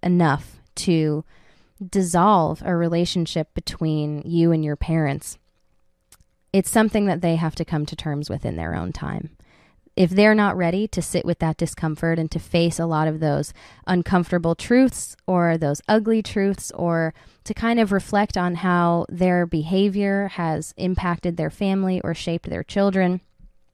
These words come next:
then that's okay. And there's nothing that I can do about that. And that's been a really beneficial realization for me to have. And so looking back over the course of the last seven months, making the decision to send that letter and to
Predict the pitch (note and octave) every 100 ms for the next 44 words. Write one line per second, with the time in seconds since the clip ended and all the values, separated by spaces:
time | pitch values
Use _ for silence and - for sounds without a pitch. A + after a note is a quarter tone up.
0 | - - G3 F#3+ F3 - E3+ - D3+ D#3+
1 | - - - - F#3 F3 F#3+ F3 E3+ D#3+
2 | D3+ D3+ D3 - C#3 E3 D#2+ - - -
3 | F3+ G3+ A3 - G#3 F3+ F#3 F#3 F3 E3+
4 | E3 D#3+ D#3+ - D#3 D3+ D#3 D3+ D3 D3+
5 | D#3+ - D3 D3+ - D#3+ D3+ D#3 - -
6 | - A3 A#3 A#3+ C#4 D#4 B3 E3+ D#3 -
7 | - _ - F3+ F3+ F3 - E3 D#3+ -
8 | E3 D#3+ D#3 D3+ D3+ - - D#3 C#3+ C#3+
9 | D3 - - - _ _ _ _ G#3+ A#3
10 | C4 C#4 C4 A3+ - E3+ E3 E3+ F#3+ G3+
11 | - D#3+ D#3 D3+ - E3 F3 E3+ - D3+
12 | - D3+ D3+ - E3+ E3